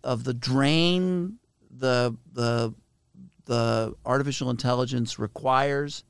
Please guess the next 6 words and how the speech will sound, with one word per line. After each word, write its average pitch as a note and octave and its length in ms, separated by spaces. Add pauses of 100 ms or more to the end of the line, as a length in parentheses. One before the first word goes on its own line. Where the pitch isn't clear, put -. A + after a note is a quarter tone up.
(560)
on B2 200
various, B2+ 720 (640)
you C3 120
know, G#2+ 200
either, G2 380 (680)
uh, G2+ 560